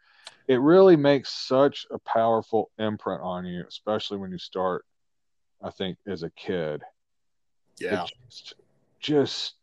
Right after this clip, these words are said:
Speaker 1: man, I tell you, the Monster Manual and stuff, I mentioned this before, but those images just,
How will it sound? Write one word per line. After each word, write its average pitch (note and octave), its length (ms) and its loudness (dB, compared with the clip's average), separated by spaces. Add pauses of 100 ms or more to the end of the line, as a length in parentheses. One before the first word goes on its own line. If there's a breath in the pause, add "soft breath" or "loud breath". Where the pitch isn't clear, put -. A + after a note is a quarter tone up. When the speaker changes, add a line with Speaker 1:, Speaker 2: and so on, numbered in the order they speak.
(180)
Speaker 1:
man, B2 280 -4
I A2 100 0
tell A#2 300 0
you, G#2+ 100 2
the F#2+ 360 -2
Monster A2+ 640 -2
Manual A2 520 -4
and G2+ 80 -8
stuff, G#2+ 300 -4
I G2 60 -6
mentioned G#2+ 400 -8
this F#2 100 -12
before, G2 480 -4
but F2 380 -6
those B2 380 0
images G2 540 -6
just, - 420 -8